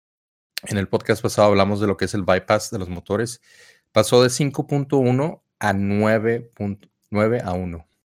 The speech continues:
O sea, casi el doble del bypass. Esto hace que tenga un menor consumo de combustible entre un once y un doce por ciento. Reducción en el, en el fuel burn y hasta un siete por ciento,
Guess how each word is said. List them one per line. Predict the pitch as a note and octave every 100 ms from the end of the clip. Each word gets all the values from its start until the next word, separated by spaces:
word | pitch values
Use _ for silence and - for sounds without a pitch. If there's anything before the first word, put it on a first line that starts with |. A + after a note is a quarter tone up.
| _ _ _ _
O | G2+
sea, | F#2+
casi | - G2 - A2
el | G2+
doble | F#2+ F#2 F2+
del | F2
bypass. | E2 F2 - F2+ - - _ _ -
Esto | A2+ C#3+
hace | B2+ C3
que | C3 A#2 G#2+
tenga | G#2+ G#2+ A2+ A#2 A2+
un | A2 A2 A2 A2+
menor | A2+ A2 G#2+
consumo | G#2+ A2+ G#2+ A2 A2
de | A2
combustible | G2 F2+ G#2 G2+
entre | G#2+ G2+ F#2+
un | G2+ G2 G#2 G#2 -
once | G#2+ A2 -
y | G#2+
un | G#2+
doce | G2+ -
por | - F#2+ G2
ciento. | G#2 G2+ - - _ _ _ _ _ -
Reducción | F#2+ - F#2+
en | G2
el, | F#2+ F2
en | G2+ F#2
el | F2 E2
fuel | - G2+ F#2+
burn | - G#2 A2 -
y | G2+ F#2 F2+
hasta | F2 - - - F2+ F2 F2 F2 -
un | G#2+ G#2+
siete | A2 -
por | - G2+ F2+
ciento, | - F#2+ F#2+ G2 G2 G2+